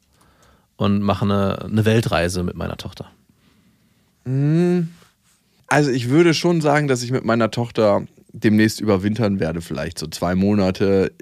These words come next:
Speaker 2: wenn hier Winter ist, irgendwo anders hinfliegen und sie dann auch mitnehmen auf den Trip und mit ihr das zusammen erleben. Aber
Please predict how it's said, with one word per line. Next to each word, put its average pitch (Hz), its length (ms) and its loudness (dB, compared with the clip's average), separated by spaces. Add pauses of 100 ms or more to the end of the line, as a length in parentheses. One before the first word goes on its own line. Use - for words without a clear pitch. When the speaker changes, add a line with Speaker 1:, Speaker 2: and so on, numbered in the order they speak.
(160)
Speaker 2:
wenn 90 200 -6
hier 90 200 -2
Winter 101 300 0
ist, - 240 -4
irgendwo 95 280 -4
anders 90 320 -4
hinfliegen - 880 -10
und 90 240 -6
sie 101 80 -2
dann 92 180 0
auch 85 100 -6
mitnehmen 87 420 -2
auf 82 140 -4
den 87 240 -2
Trip 92 340 -4
und 87 280 -8 (600)
mit 95 140 -2
ihr 110 160 2
das 104 180 0
zusammen 98 360 0
erleben. 85 480 -4
Aber 90 500 0